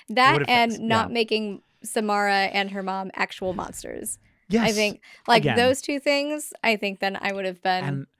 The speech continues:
Speaker 1: super,
Speaker 2: and,
Speaker 1: I would have been
Speaker 2: and
Speaker 1: way
Speaker 2: I
Speaker 1: more
Speaker 2: think,
Speaker 1: on board.
Speaker 2: I think also in my head, I, like, 'cause I like this movie a lot and I've watched it a lot of times. And so in my head, I've spent time, like, trying to piece these moments together.
Speaker 1: Mm.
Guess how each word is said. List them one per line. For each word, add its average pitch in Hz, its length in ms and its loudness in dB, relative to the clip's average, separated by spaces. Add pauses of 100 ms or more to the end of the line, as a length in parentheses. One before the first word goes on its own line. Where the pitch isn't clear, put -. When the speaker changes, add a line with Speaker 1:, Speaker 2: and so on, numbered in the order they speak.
Speaker 1:
super, - 460 -6
Speaker 2:
and, 202 400 2 (760)
Speaker 1:
I 233 100 -2
would 214 100 -4
have 202 80 -10
been 180 120 -6
Speaker 2:
and 185 80 4
Speaker 1:
way 175 60 8
Speaker 2:
I - 20 8
Speaker 1:
more 175 80 -2
Speaker 2:
think, 214 140 4
Speaker 1:
on - 20 -8
board. 82 300 -12
Speaker 2:
I 160 80 4
think 202 200 4
also 185 240 4
in 147 80 2
my 123 180 2
head, 113 460 -4 (160)
I, 156 220 6
like, 147 300 2 (280)
'cause - 140 -4
I 185 80 4
like 151 300 0
this 160 140 -4
movie 139 180 2
a 123 60 -2
lot 104 280 -4
and 120 80 -4
I've 117 100 -2
watched 123 240 -2
it 147 160 -4
a 127 60 -4
lot 110 240 0
of 104 100 -8
times. 101 580 -6 (100)
And 139 140 0
so 147 200 2
in 135 100 2
my 135 140 0
head, 131 400 0 (120)
I've 123 200 -2
spent 127 320 -4
time, 117 300 -2
like, 110 240 -2
trying 110 340 -4
to 127 80 -6
piece 139 260 -10
these 160 240 -4
moments 165 360 0
together. 180 540 -2
Speaker 1:
Mm. 196 80 -18